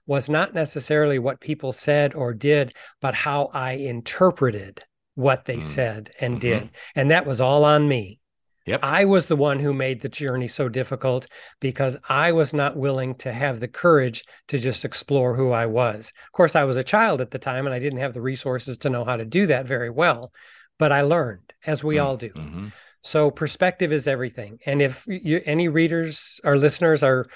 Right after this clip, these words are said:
Speaker 1: are struggling right now and they're trying to figure out, "Well, how do I fit into this world?" or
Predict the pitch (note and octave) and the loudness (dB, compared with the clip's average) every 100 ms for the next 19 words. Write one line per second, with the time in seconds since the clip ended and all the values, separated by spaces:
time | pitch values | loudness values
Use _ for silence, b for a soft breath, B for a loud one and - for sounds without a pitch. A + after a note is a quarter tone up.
0 | B C#3 C3 - E3 D#3 D#3+ D#3 D3+ D#3+ | B -6 -4 2 4 4 2 4 2 0
1 | D3 D3 D#3 C#3+ C3 B2 D3 C#3 - C#3+ | -2 0 -2 -2 -6 -6 -4 -4 -4 -2
2 | C#3 C3+ C#3 C#3 C3 D#3 D3 C3 - C#3+ | -2 -2 -2 -2 -2 0 0 -2 -2 -4
3 | D3 D3 C3+ C#3 D3+ D3+ D#3 D3 A#2+ | -4 -6 -8 -8 -2 2 2 0 -4